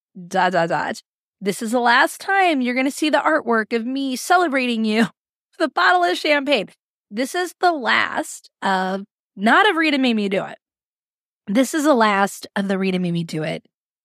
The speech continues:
show. The last official episode. Now, you guys don't have to go anywhere. You don't have to do anything, because next week, next Thursday, like always, there's another episode and it will be right here. It's just the podcast will have a different name.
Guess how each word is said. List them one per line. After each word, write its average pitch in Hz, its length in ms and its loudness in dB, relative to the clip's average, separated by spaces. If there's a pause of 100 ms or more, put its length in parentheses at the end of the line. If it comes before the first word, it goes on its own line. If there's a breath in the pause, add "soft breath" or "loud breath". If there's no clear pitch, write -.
(100)
show. - 580 -4 (280)
The 208 80 0
last 240 320 2
official 226 320 -2
episode. 196 280 -2
Now, 226 220 2
you 240 220 0
guys 285 180 4
don't 294 140 -2
have 277 100 0
to 220 80 -4
go 226 180 4
anywhere. 330 460 4 (340)
You 202 120 -6
don't 214 100 0
have 214 120 -2
to 175 100 -10
do 285 180 0
anything, 339 560 0 (260 soft breath)
because 233 300 0
next 247 300 0
week, 370 200 0
next 311 280 -4
Thursday, 320 420 -4
like 285 240 0
always, 320 540 2
there's 202 240 0
another 262 680 4
episode 277 640 2
and 190 140 -4
it 202 120 -6
will 190 100 -6
be 196 140 -4
right 240 200 4
here. - 280 -4 (520)
It's - 300 -2
just 202 340 2
the 170 140 -4
podcast 220 760 -2
will 262 60 -2
have 240 180 2
a 240 80 0
different 269 300 -2
name. 311 400 0